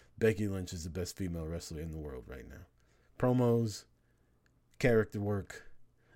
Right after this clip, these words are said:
in-ring, big fight feel, importance, buy rate, work rate, whatever rate, refresh rate, all that shit. She does it all.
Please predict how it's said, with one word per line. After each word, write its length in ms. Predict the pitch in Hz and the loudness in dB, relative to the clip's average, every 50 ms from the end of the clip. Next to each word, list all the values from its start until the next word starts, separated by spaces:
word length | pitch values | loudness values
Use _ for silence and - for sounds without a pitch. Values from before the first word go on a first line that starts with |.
| _ _ - | _ _ 0
in-ring, 640 | 113 117 110 101 101 101 101 95 95 92 90 90 - _ _ _ _ _ _ _ _ _ _ - 101 | 2 2 2 2 0 0 0 -2 -2 -4 -4 -6 -10 _ _ _ _ _ _ _ _ _ _ -6 2
big 200 | 98 127 120 107 | 4 4 4 2
fight 360 | - - 123 107 104 92 78 | 2 4 4 4 4 2 -2
feel, 480 | - - 107 101 98 95 95 90 87 _ _ _ _ _ _ _ _ _ _ _ _ _ - | -4 -2 -2 -2 0 -2 -4 -4 -6 _ _ _ _ _ _ _ _ _ _ _ _ _ -6
importance, 920 | - 113 104 92 - - 127 117 110 98 92 98 101 98 104 - - - _ _ _ - - - | -4 -2 -2 0 4 6 6 6 6 4 2 -4 -4 -6 -6 -10 -12 -16 _ _ _ -20 -12 -6
buy 280 | 90 87 107 101 104 107 | 2 4 6 6 6 6
rate, 520 | 101 90 98 101 98 101 101 - - - - - - - _ _ _ _ _ _ _ _ - | 4 2 2 2 2 0 0 -2 -4 -6 -6 -8 -12 -20 _ _ _ _ _ _ _ _ -6
work 300 | 87 98 113 113 - - - | 2 4 4 4 4 0 -6
rate, 360 | 87 95 101 104 104 101 90 - _ _ _ _ _ _ _ _ _ _ _ _ - | -4 -2 0 0 0 -2 -4 -8 _ _ _ _ _ _ _ _ _ _ _ _ -4
whatever 340 | 92 107 110 110 107 95 95 | 2 4 4 4 4 2 -2
rate, 320 | 87 87 92 87 82 - | -4 -2 -2 -4 -4 -4
refresh 460 | - 95 92 - - 131 113 110 - - | -6 -8 -6 -2 2 2 2 2 0 0
rate, 260 | 110 110 104 104 - - | 2 2 2 2 0 2
all 180 | 101 117 113 | 4 4 4
that 160 | 104 101 85 | 4 2 -2
shit. 320 | - - - 104 - - - | -2 -2 -2 -2 -4 -4 -2
She 120 | - 123 | -2 0
does 260 | 98 110 107 98 80 | 0 0 0 0 -2
it 80 | 95 90 | -6 -8
all. 220 | 80 76 78 - | -8 -8 -10 -14